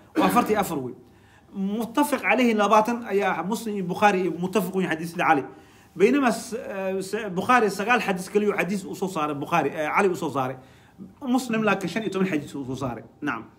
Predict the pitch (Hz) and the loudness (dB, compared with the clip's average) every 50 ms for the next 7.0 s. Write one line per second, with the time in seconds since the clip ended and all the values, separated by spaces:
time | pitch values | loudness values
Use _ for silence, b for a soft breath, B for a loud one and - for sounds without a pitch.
0 | _ _ - 226 214 254 254 247 233 220 202 214 208 196 - 220 208 202 185 175 | _ _ 0 0 2 2 2 0 0 0 -2 -2 -4 -6 -6 -8 -6 -4 -4 -2
1 | 165 185 190 196 202 180 135 151 151 143 131 B B B B B - - 185 196 | -2 -2 -2 -2 -2 -2 -2 -2 -2 -4 -4 B B B B B -2 0 2 4
2 | 196 196 220 214 196 180 165 151 - 180 170 139 147 123 120 127 131 110 B B | 4 4 2 2 2 2 0 0 0 0 -2 -2 -2 -2 -2 0 -2 -2 B B
3 | B B B - 214 247 254 208 220 - 220 214 220 220 208 196 190 180 165 170 | B B B -2 0 0 2 2 2 2 2 2 2 2 2 0 0 0 0 2
4 | 180 190 185 - 202 165 147 - 190 - 151 151 127 127 143 143 131 113 - B | 2 2 2 2 0 0 0 0 0 0 0 -2 0 2 2 2 2 0 -2 B
5 | B B B B B - 202 226 233 233 247 262 240 226 233 233 294 294 240 202 | B B B B B 2 4 4 6 6 4 4 2 2 4 4 6 6 6 4
6 | 190 214 202 202 214 196 175 170 170 175 - 165 170 170 175 170 156 160 180 175 | 4 4 4 6 6 6 6 6 4 2 0 2 2 4 4 4 4 4 4 2